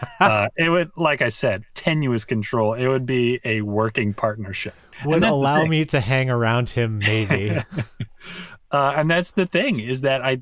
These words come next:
Speaker 1: I don't, I don't think that I would ever get close with Lucifer.
Speaker 2: Okay.
Speaker 1: I think it would be a, it would be a business partnership mostly.
Speaker 2: Okay, but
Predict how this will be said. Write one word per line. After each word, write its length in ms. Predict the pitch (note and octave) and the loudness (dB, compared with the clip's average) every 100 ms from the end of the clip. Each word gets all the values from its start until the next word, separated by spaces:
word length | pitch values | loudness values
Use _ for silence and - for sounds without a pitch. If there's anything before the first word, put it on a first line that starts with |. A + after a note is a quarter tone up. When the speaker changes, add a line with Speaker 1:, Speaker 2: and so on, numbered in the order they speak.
| D3 | -6
Speaker 1:
I 120 | - - | -14 -6
don't, 180 | G3 F3+ - | -6 -6 -4
I 80 | C3 | -4
don't 120 | D#3 | -4
think 160 | E3+ D#3+ | -6 -2
that 100 | C#3 | -2
I 100 | C#3 | 0
would 140 | B2+ | 0
ever 180 | B2 C3 | -2 -2
get 240 | A#2 A2 | -4 -6
close 400 | - A#2 G2 - | -6 -4 -4 -6
with 180 | C#2+ C#2 | -12 -12
Lucifer. 540 | D2+ - - - F3 - _ _ _ _ _ | -14 -14 -16 -16 -16 -18 _ _ _ _ _
Speaker 2:
Okay. 160 | A2+ A2+ | -4 -2
Speaker 1:
I 40 | |
think 160 | G#2+ C3 C3+ | -2 -2 0
it 80 | |
would 180 | C3 B2 | 0 2
be 140 | A#2+ A2+ | 2 0
a, 60 | G#2 - - - - | 0 -6 -20 -14 -6
it 140 | B2+ | -2
would 160 | A2+ A#2 | -2 0
be 140 | A2+ | 0
a 100 | G#2+ | 0
business 560 | G2+ G2+ A2 G#2 G#2+ - | 0 -2 -2 0 -2 0
partnership 680 | A2 G#2+ A2 F#2+ - A#2 - _ | -2 0 -2 -6 -8 -12 -16 _
mostly. 480 | A#2 G#2 - - E3 - _ _ _ _ _ _ _ _ - - _ A2 | -6 -6 -6 -12 -12 -16 _ _ _ _ _ _ _ _ -20 -20 _ -10
Speaker 2:
Okay, 380 | F#2 F#2 F2 - - | -8 -8 -10 -14 -18
but 160 | E3 | -18